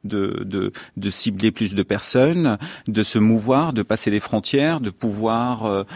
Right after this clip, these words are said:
euh, euh, de, de pouvoir, euh, répondre à des interrogatoires face, euh, face à la police s'ils se font, s'ils se font attraper. Donc, euh,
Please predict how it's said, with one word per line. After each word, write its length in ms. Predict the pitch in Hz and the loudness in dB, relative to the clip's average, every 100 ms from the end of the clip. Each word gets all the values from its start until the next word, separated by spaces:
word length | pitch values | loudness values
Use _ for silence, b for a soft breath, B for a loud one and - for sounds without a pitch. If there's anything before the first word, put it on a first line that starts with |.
| B B - | B B 0
euh, 840 | 104 104 104 101 101 101 101 98 95 | 2 4 4 2 2 2 0 0 -2
euh, 400 | 82 101 98 95 | 0 2 2 2
de, 300 | 95 101 92 | 0 0 0
de 160 | 92 95 | 0 -2
pouvoir, 720 | - 107 101 107 113 113 101 | 0 -2 2 4 4 4 4
euh, 220 | 98 92 | 4 4
répondre 560 | 101 127 - 131 127 117 | 4 2 4 4 4 2
à 60 | |
des 180 | 104 101 | 0 0
interrogatoires 760 | 120 123 110 117 113 127 113 - | 0 0 -4 -2 -2 -2 -4 -2
face, 380 | - - - 107 | -4 -4 -4 -2
euh, 240 | 101 95 | -2 -2
face 260 | - 113 - | -4 -4 -2
à 60 | |
la 80 | 95 | -6
police 300 | - 107 113 | -4 -4 -4
s'ils 120 | - | -4
se 140 | 104 - | -6 -2
font, 420 | 123 110 107 95 | 2 4 2 0
s'ils 220 | 92 107 | -4 -8
se 120 | - | -10
font 380 | - 107 101 98 | -6 -4 -4 -4
attraper. 480 | 92 - 113 - 170 | -4 -4 -4 0 2
Donc, 300 | 127 117 - - B B B - | 2 0 -4 -6 B B B -2
euh, 300 | 110 80 | 0 0